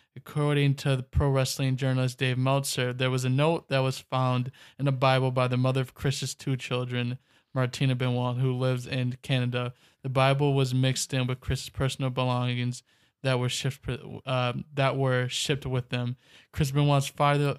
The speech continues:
father, Michael Benoit, stated he had a handwritten notation in there s-, saying, "I'm preparing to leave this earth."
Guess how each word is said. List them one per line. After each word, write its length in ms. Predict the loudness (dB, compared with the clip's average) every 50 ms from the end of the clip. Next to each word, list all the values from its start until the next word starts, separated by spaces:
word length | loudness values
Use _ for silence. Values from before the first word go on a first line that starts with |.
| -8 _ _
father, 400 | 4 4 6 6 4 4 2 2
Michael 320 | 2 2 2 2 2 0
Benoit, 380 | 0 0 2 2 2 0 0 -2
stated 380 | -2 -2 -2 -2 -2 -2 -4 -2
he 120 | -2 0
had 80 | 0 0
a 80 | 0
handwritten 1200 | -2 -2 0 0 2 2 2 0 -2 -2 -4 -4 -4 -8 -4 -2 0 0 2 0 0 0 -2 -4 -6 _ _ _ _ _ _ _ _
notation 840 | 2 4 4 6 4 4 0 -2 -4 -2 -2 -2 -4 -4 -6 -4
in 200 | -2 -2 0 0
there 200 | 0 0 0 -2
s-, 300 | -2 -4 -6 -8 -10 -10 -14 -18
saying, 640 | -16 -12 -10 -6 -2 -2 0 0 0 -2 -2 -6 -6 -6
"I'm 140 | -6 -4 -4
preparing 440 | -4 -4 -4 -4 -2 -2 0 0 -2
to 60 | -2
leave 360 | -2 -2 -2 -2 -2 -4 -6 -12 _ _ _ _ _ _
this 220 | -4 -4 -4 -4 -6
earth." 220 | -8 -10 -10 -12